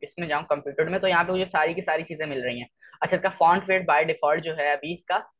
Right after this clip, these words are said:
सेवन हंड्रेड है। ठीक है, इसका seven hundred by default है। अभी तक हमने इसके अंदर कोई भी font weight नहीं लगाया, तो इसका font weight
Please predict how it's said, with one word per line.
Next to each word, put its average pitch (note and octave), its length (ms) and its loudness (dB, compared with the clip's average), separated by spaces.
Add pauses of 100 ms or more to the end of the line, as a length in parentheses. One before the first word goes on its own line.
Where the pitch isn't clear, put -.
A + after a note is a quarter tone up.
(280)
सेवन E3+ 280 4
हंड्रेड B2 400 -6
है। A#2+ 60 -4
ठीक F3+ 260 -4
है, F#3 100 4
इसका - 180 -6
seven E3 360 0
hundred D#3+ 340 -4
by C#3 140 4
default C#3 400 0
है। E3+ 60 2
अभी D#3 200 -2
तक D#3 180 -4
हमने D3 200 -8
इसके D3 200 -6
अंदर E3 260 0
कोई E3 180 -6
भी E3+ 80 -4
font D3+ 340 -6
weight C#3+ 160 0
नहीं D#3 100 -6
लगाया, C#3+ 240 2
तो D#3+ 120 -6
इसका - 180 -6
font C#3 380 -8
weight F3+ 120 -4